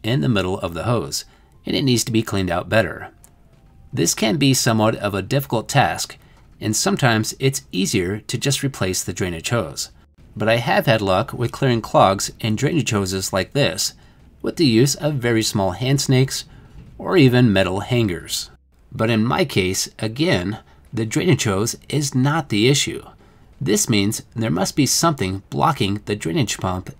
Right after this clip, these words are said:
internally. To inspect the drainage pump, more than likely the dishwasher will have to be removed. So you'll have to disconnect the water,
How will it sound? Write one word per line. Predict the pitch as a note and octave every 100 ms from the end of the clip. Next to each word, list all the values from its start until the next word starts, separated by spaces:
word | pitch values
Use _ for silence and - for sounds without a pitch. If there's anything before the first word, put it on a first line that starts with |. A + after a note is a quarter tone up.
| -
internally. | A2 A#2 - D3 F#2+ - - - - _ _ _ _ _
To | -
inspect | C#3 C3+ - E2+ -
the | C3+
drainage | G#2 G2+ F#2 -
pump, | A#2 F2+ G2+ - - - _ -
more | A#2 E3
than | F3
likely | A#2+ G#2 A2 A2+
the | C3 G2+ G#2
dishwasher | A#2 D3 - G2+ - A#2+ - -
will | G2+
have | G2+ F2+ -
to |
be | F2+ F#2
removed. | F2 G2+ B2 D2 C2 - - _ _ _
So | - A2+
you'll | G2+ F#2
have | G#2
to | -
disconnect | G2 A2 - G#2+ G2+ -
the | G2+
water, | F#2+ G2 G#2+ E3+ G#3+